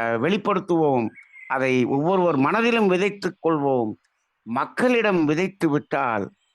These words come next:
அது ஒரு காலத்தில் அது ஒரு சமுதாயத்தில்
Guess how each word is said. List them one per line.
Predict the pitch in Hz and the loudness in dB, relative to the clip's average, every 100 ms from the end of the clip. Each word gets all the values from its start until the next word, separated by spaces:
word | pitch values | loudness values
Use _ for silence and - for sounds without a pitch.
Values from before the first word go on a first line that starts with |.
| _ - | _ -8
அது | 110 131 135 123 147 202 202 _ _ _ | -6 -2 0 2 2 0 -2 _ _ _
ஒரு | - 139 147 | -2 0 0
காலத்தில் | 151 220 226 202 190 | 0 -2 -2 0 0
அது | 151 131 120 127 143 - _ _ _ _ | 2 2 2 2 0 -4 _ _ _ _
ஒரு | 113 117 | -10 -8
சமுதாயத்தில் | 113 151 208 226 214 202 202 185 165 151 139 135 123 117 | -4 0 0 2 0 -2 0 2 4 4 4 2 2 0